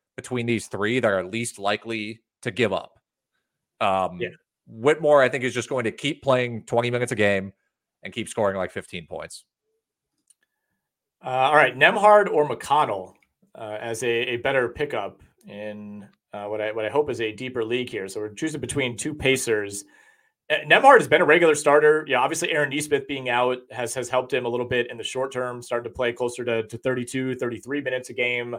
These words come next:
Speaker 2: Um, and McConnell just, you know, kind of, kind of living life, just backing up
Speaker 1: Mm-hmm.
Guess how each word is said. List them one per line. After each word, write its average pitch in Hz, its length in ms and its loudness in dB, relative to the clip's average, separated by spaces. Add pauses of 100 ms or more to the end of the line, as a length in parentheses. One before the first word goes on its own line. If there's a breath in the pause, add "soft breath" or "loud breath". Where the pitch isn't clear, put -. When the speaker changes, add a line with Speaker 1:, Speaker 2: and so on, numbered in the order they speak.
(560 soft breath)
Speaker 2:
Um, 110 420 2
and 143 160 -4
McConnell 180 560 6 (300)
just, 139 200 -12 (160)
you 135 100 -4
know, 147 80 -4
kind 147 200 0
of, 151 200 -4
kind 156 140 4
of 156 60 4
living 165 180 2
life, 143 360 2
just 120 180 -10
backing 135 320 2
up 131 200 2
Speaker 1:
Mm-hmm. 92 100 -16